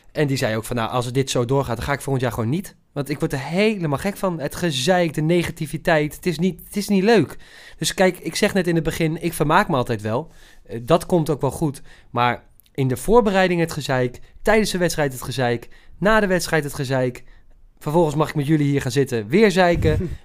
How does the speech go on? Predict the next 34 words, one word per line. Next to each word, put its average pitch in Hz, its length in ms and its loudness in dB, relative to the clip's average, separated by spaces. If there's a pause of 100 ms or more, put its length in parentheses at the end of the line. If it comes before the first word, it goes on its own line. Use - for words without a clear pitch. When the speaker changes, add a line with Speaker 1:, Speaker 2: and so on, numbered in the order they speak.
Speaker 1:
Eh, 160 180 0 (100)
en 185 120 4
dan 196 140 6
begint 208 220 2
het 214 100 -2
hele 269 200 4
riedeltje 247 340 -2
weer 220 140 4
opnieuw. 202 380 0 (840)
Speaker 2:
Ja. 104 240 -16 (640)
Speaker 1:
En 190 280 4
het 185 180 -2
is, 214 220 0
eh, 180 320 0
Joost 185 520 2
maakt 175 220 0
net 170 220 -4
een 165 180 -6
terecht 175 280 0
punt. 165 260 -2
Ja, 151 220 2
tuurlijk 170 320 -2
ben 156 100 4
je 147 80 2
degradant, 135 480 -2
en 131 160 -4
het, 127 240 -6
maar 123 180 -2
het 117 80 -2
spel 151 220 0
is 120 60 -4
nog 120 80 -8
steeds 135 260 -2
niet 123 220 -6